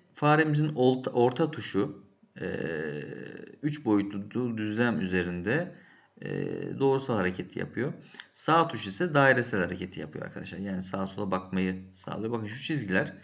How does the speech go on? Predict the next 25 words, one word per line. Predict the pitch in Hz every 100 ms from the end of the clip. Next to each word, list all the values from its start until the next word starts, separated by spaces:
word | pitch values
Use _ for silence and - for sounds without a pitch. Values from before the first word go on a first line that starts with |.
| - -
kamera | - 113 127 117
açısını | - - 107
gösteriyor. | 90 - - - - - -
Görüyorsunuz | 95 92 92 90
değil | 131
mi? | 104
Bakın | 95
şöyle | - 95 92
biraz | 92 92
daha | 92
uzaklaştıralım. | 92 92 95 98 - 143 143 - - _
Kamera | - 110 117 120
nereyi | 120 107 95
görüyor? | 87 85 107 151 - -
Bakın | - 131 143 - _
kamera | - 101 98
şu | 98 90
anda | 95 127 147 - _
şu | -
kocaman | - 101 92 113
alanı | 135 - 95 95
görüyor. | 90 92 92 90 -
Şöyle | - - 95
arkasına | 95 - 95 92
geçelim. | 90 95 - 127